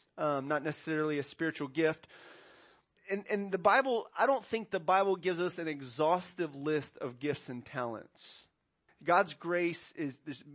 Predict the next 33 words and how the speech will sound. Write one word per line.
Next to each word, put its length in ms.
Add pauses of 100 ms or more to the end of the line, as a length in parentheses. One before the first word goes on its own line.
multifaceted. 1300 (340)
The 60
Bible 320
gives 280
us 160
a 100
couple 360
lists, 340
like 220
in 100
First 280
Corinthians 420
twelve 380
and 160
Romans 360
twelve, 460
and, 160 (520)
uh, 280 (100)
here 420
Peter 360
talks 320
about 320
s-, 360
serving 360
and 100
speaking. 640 (600)
But 140
I 80
think 200
there's 200
so 160
many 220
more. 360